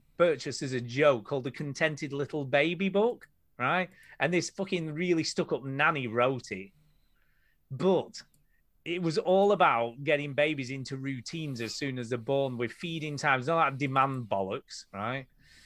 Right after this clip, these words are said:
So you do the feeding time at the same time, whether they're screaming their heads off or whatever, you make 'em wait,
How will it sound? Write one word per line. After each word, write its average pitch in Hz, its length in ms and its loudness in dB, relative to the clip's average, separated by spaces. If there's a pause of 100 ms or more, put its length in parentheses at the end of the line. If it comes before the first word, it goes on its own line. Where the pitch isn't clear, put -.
(140)
So 139 100 2
you 139 140 4
do 165 200 4
the 143 100 -2
feeding 151 320 -6
time 127 240 2
at 120 60 -4
the 131 80 -6
same 165 240 2
time, 131 280 2
whether 147 220 4
they're 143 80 -4
screaming 180 500 0
their 156 140 2
heads 131 180 2
off 117 160 0
or 143 80 -2
whatever, 131 400 4
you 117 120 0
make 123 260 -2
'em 117 140 -6
wait, 104 440 0